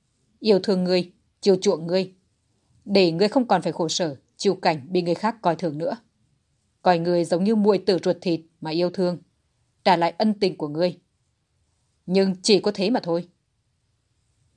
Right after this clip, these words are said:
"Vâng." Uyển Uyển hận không thể tìm được khe nứt dưới đất mà chui vào đó. "Là tiểu muội sai.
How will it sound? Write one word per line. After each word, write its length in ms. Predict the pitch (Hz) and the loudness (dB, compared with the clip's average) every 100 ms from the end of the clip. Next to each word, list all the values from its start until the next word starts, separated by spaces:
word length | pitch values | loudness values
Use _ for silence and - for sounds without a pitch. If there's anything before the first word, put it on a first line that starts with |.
| _ _ _ _ _ _ _ _ _ - | _ _ _ _ _ _ _ _ _ -8
"Vâng." 440 | 208 240 240 254 202 _ _ _ _ _ _ _ _ _ _ _ _ _ _ _ _ _ _ _ _ - | 0 2 2 0 -4 _ _ _ _ _ _ _ _ _ _ _ _ _ _ _ _ _ _ _ _ 0
Uyển 240 | 190 220 | 0 2
Uyển 240 | 196 151 131 _ - | -2 -2 -10 _ -2
hận 280 | 233 202 | 0 0
không 180 | 180 269 | -2 -2
thể 280 | 262 220 160 | 0 0 0
tìm 180 | 196 170 | -2 -2
được 160 | 165 - | -4 -4
khe 160 | 214 | -2
nứt 200 | 196 311 | -2 -2
dưới 140 | - 165 | -2 -2
đất 160 | 262 - 190 | -4 -6 -4
mà 140 | 170 | -4
chui 240 | - 247 240 | 0 0 0
vào 120 | 160 | -2
đó. 260 | 151 180 262 _ _ _ _ _ _ _ _ _ _ _ _ _ _ _ _ _ _ - | -6 -10 -12 _ _ _ _ _ _ _ _ _ _ _ _ _ _ _ _ _ _ -2
"Là 540 | 269 262 247 240 233 | 2 2 0 0 -2
tiểu 200 | 233 240 | 2 2
muội 240 | 190 208 190 | 4 2 2
sai. 520 | 240 220 240 233 | -2 -2 -2 -4